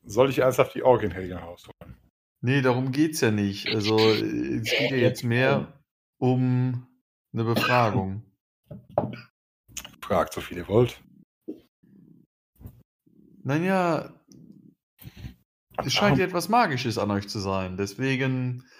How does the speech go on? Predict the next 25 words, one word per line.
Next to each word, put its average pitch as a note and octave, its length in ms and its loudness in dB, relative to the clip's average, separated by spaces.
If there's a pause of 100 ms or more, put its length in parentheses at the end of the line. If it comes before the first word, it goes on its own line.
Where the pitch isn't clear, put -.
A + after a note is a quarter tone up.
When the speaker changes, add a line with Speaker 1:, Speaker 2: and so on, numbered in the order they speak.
(160)
Speaker 2:
bevor G3+ 320 2
wir G3+ 120 4
jetzt - 240 2
hier D#3+ 160 4
wild B3 240 2
spekulierend E3+ 1200 0 (440)
die C#3+ 160 -4
Crew A3 320 0
und F3 120 -2
den D3+ 160 -2
Captain B2 920 -4 (500)
informieren, C#3+ 1040 0 (1700)
wollten E3 300 2
wir D#3 320 2
erst D#3 340 2
eure D3+ 260 0
Geschichte G#2 440 -4
hören. G2 340 -6 (1500)
Speaker 1:
Ich - 160 -4
glaube, A#2+ 240 4
ihr F#2+ 60 0
solltet F#2 280 -6
nicht - 240 -6
wild G2 120 -4
spekulieren. E2+ 640 -8